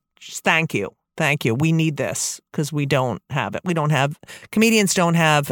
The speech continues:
a union like actors and film people and, you know, radio people and whatever. So,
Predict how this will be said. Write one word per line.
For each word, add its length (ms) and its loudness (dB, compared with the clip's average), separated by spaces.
a 280 2
union 500 0
like 300 -2
actors 600 -4
and 220 -8
film 380 -6
people 500 -6
and, 320 -12
you 100 0
know, 120 -4
radio 440 -2
people 540 -4
and 300 -12
whatever. 340 -8
So, 540 2